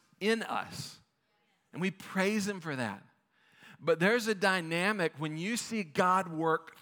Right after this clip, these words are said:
through you in the lives of others, that it brings an amazement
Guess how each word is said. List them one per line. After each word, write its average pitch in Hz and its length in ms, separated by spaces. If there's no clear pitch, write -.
through 190 340
you 180 440
in 208 160
the 208 100
lives 175 380
of 135 120
others, 135 580
that 160 160
it 196 220
brings 208 400
an 160 180
amazement 180 880